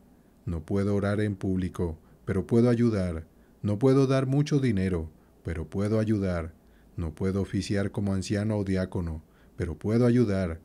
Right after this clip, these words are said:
No puedo brillar como una estrella brillante y particular, pero puedo ayudar. No puedo servir solo a mi maestro, pero puedo ayudar".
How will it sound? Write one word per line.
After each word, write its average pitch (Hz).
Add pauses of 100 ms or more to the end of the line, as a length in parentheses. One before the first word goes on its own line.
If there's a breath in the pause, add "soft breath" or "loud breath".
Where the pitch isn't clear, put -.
(340 soft breath)
No 104
puedo 139
brillar 131
como 127
una 131
estrella 131
brillante 117
y 131
particular, 90 (420 soft breath)
pero 80
puedo 104
ayudar. 95 (460 soft breath)
No 82
puedo 98
servir 98
solo 107
a 104
mi 104
maestro, 92 (360 soft breath)
pero 95
puedo 131
ayudar". 110